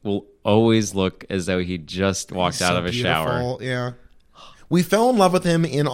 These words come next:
Speaker 2: in Love Actually when he ran through
Speaker 1: He was
Speaker 2: the
Speaker 1: in
Speaker 2: airport
Speaker 1: S-,
Speaker 2: security
Speaker 1: he was in
Speaker 2: to
Speaker 1: Star Wars Episode seven.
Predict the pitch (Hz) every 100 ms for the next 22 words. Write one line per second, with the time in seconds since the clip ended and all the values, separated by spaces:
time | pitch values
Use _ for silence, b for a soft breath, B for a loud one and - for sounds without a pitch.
0 | - 135 139 139 131 139 131 113 113 -
1 | 123 117 120 117 123 156 180 180 - 151
2 | 147 143 139 - _ - 120 135 143 147
3 | 156 165 156 131 117 117 113 117 127 151
4 | 131 131 135 127 127 123 127 113 127 151
5 | 110 87